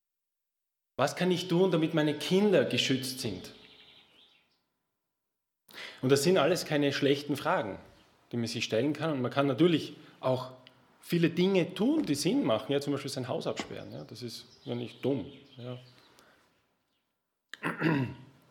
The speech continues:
Aber die letzte Frage dahinter ist, worauf vertraue ich im Letzten dann?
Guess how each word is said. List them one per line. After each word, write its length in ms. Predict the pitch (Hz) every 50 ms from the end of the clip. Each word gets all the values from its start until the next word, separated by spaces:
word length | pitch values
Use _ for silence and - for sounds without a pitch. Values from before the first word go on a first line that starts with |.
| _ _ _ _ _ _ _ _ _ _ _ _ _ _ _ _ _ _ _ _ _ _ _ _ _ _ _ _ _ _ _ _ _ _ -
Aber 180 | - 110 120 117
die 120 | - 123
letzte 400 | 117 123 143 139 - - 143 139
Frage 520 | 139 - - 117 101 101 123 175 175 180
dahinter 580 | 156 165 147 127 120 147 170 202 220 - 185 151
ist, 440 | - 139 170 185 165 - - 120 120
worauf 760 | 135 160 175 180 165 - 135 131 135 143 143 143 - - - - - - - - - _ _ _
vertraue 560 | - - 143 - - - 127 123 151 165 156
ich 220 | 135 120 117 - -
im 100 | 117 104
Letzten 400 | 98 101 98 - - - - 107
dann? 180 | 101 95 104